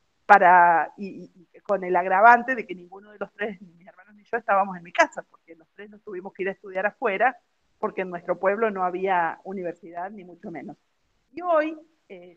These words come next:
yo siendo profesora de dos materias de primer año, yo soy docente de Ciencias de la Comunicación, lo que siento es que tengo otros estudiantes, que tengo estudiantes completamente distintos de los que tenía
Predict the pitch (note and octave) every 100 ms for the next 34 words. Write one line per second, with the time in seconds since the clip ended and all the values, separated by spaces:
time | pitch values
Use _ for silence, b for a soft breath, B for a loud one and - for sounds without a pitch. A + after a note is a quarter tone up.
0 | _ G#3 A3+ A3+ G#3+ F#3+ E3+ G#3 G#3+ G3+
1 | F#3 G#3+ G#3+ G3 G#3+ A3 F#3+ - G3 G#3+
2 | A#3+ A#3 A#3 B3 - F3 F#3+ F3 _ F#3
3 | F#3+ E3+ D#3+ _ F#3 _ _ _ _ _
4 | _ A3 A3 C#4+ C4 B3 B3+ _ _ _
5 | _ _ _ A3+ A3 A3+ A3+ - D#4+ D4+
6 | C4+ D4+ D4+ A3+ - A3 B3 B3+ C#4 -
7 | - D4+ D4+ G#3+ F#3+ - D#3+ D3 D3 _
8 | _ _ _ _ F3 A#3 B3+ C4+ C4+ A3+
9 | - G#3 A#3+ B3 - G#3+ G3 C4+ C#4 C4+
10 | B3+ B3+ A3 - A3+ - A#3 F#3 - F3
11 | F3+ F#3+ G#3+